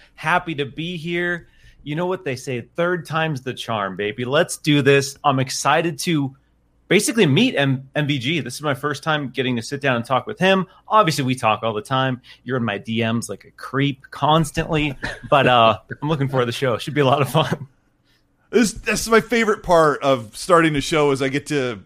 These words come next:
Speaker 2: meet people. Like, m-, I've got M V G here, guys. This is, uh, a,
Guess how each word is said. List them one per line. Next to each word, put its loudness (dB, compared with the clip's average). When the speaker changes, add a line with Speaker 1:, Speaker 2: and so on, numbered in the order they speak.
Speaker 2:
meet -2
people. -2
Like, 4
m-, -6
I've 2
got 4
M 2
V -4
G -2
here, -6
guys. -4
This -6
is, -8
uh, -2
a, -2